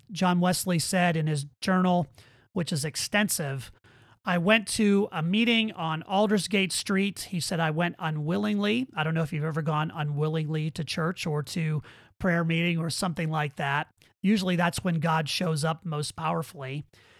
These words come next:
And he said as he heard someone there reading the Luther's, Martin Luther's preface to the Epistle to the Romans, he felt his heart strangely warmed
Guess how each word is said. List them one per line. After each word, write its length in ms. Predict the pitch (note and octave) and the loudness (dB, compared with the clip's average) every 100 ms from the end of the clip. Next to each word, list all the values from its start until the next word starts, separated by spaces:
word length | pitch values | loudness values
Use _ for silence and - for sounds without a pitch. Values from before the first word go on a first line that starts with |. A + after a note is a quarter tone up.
| _ - | _ -4
And 140 | G3 | 2
he 60 | G3 | 2
said 260 | - A#3 A3+ | 6 6 6
as 320 | G3 D3 - | 4 0 -4
he 180 | - G3 | -6 -2
heard 320 | B2+ B3+ B3+ | 0 2 2
someone 560 | F#3+ A#3 G#3+ G3+ F#3+ F3+ - - _ - | 2 4 4 4 4 2 -2 -16 _ 0
there 240 | F#3+ G3+ | 4 4
reading 440 | F3+ G3+ A3 G#3 F#3+ | 6 6 6 6 4
the 300 | F3 F3 E3+ - - | 2 0 -4 -14 -6
Luther's, 640 | F#3+ A#3 C#4 G3+ E3+ E3+ | 2 4 4 2 2 2
Martin 260 | G3 G#3+ G3 | 2 2 2
Luther's 420 | F#3+ G3 F3+ D#3 | 2 2 0 -2
preface 420 | - G3+ - F3+ | 0 0 2 -2
to 120 | - E3 | -2 -4
the 120 | D3+ | -2
Epistle 380 | - E3+ - E3 | -2 -2 -2 -4
to 120 | D#3+ | -4
the 80 | D#3 | -2
Romans, 400 | D#3 D#3 D#3 C#3+ | -2 -2 -2 -4
he 80 | D#3+ | -6
felt 340 | - F#3+ - | -4 -4 -2
his 140 | F3+ | -4
heart 240 | - E3 D#3 | -2 -4 -4
strangely 720 | - F#3 F#3 G3 F3 E3+ E3 | -6 -2 0 0 0 0 0
warmed 540 | D3 D#3 D#3 D3+ C#3 | 0 -2 -2 -2 -4